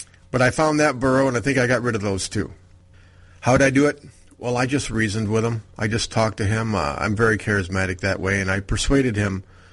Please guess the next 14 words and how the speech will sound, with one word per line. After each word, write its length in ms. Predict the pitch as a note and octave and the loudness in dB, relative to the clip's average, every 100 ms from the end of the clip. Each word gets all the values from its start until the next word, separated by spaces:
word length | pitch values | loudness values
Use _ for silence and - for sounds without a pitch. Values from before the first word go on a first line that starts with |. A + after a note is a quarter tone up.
| - - _ - - | -20 -20 _ -20 -10
to 120 | - | -4
move 300 | A#2+ G#2+ F#2 - | 0 0 -2 -2
to 220 | G2+ F#2+ | -2 -2
a, 80 | - | -2
a 80 | G2 | -2
different 340 | G2+ - - | -2 -2 -4
location. 560 | E2 - F2 - D2+ - - - - - - - - - - - - - - - | -6 -4 -4 -4 -8 -12 -18 -20 -20 -20 -20 -20 -16 -16 -16 -20 -20 -20 -20 -10
What 260 | - F3 F3 | 0 4 4
else 220 | D#3 - | 4 2
is 120 | A#2 | -4
going 320 | G2 A#2+ G#2+ G2+ | 0 2 2 0
on 200 | F#2+ F#2+ | -2 -2
with 140 | F2 | -2
me? 260 | F2 D#2 | -2 -4